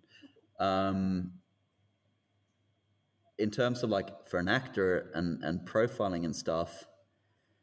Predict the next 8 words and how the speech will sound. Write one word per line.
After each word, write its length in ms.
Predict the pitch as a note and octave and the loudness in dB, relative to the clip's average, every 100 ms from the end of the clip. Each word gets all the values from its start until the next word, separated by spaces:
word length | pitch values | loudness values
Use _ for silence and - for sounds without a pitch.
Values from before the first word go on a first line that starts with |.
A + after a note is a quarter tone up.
| _ _ _ _ _ _ - | _ _ _ _ _ _ -8
<sighs> 480 | - - - - - | -6 -4 -6 -6 0
look, 160 | A2 - - - _ _ _ _ _ _ | 0 0 -10 -20 _ _ _ _ _ _
I'm 180 | G2+ G#2+ | 2 4
not 160 | A2+ A#2 | 4 4
a 40 | |
fan 340 | - A#2 A2+ | 4 2 4
of 300 | A2 F#2+ - - _ _ - | 2 -2 -10 -18 _ _ -4
the 460 | G2 F#2+ F#2 - | 0 2 2 0